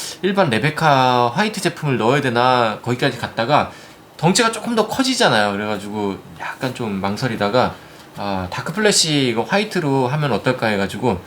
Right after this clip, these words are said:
어, 어차피 제품을 못 구하기 때문에 지금 레베카 화이트가 더 시기성이 있는 거고요.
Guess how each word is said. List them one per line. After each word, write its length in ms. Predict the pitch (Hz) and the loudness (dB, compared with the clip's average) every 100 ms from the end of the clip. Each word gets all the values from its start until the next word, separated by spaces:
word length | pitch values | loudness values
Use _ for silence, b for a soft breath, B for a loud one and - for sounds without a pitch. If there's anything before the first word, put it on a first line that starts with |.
| B | B
어, 220 | 101 98 104 | -8 -6 -4
어차피 320 | 160 185 151 | -2 0 0
제품을 360 | 143 151 165 | 0 2 2
못 140 | 120 120 | 2 2
구하기 280 | 170 151 139 | 2 2 0
때문에 200 | 123 120 | -2 -4
지금 220 | 110 120 | -4 -4
레베카 340 | 107 117 - | -2 -4 -4
화이트가 520 | 120 196 196 - 120 | -2 -2 0 2 2
더 280 | 120 127 120 | 2 2 2
시기성이 460 | 117 190 202 190 147 | 2 -2 0 2 0
있는 160 | 107 107 | 0 -4
거고요. 360 | 104 139 107 | -2 0 0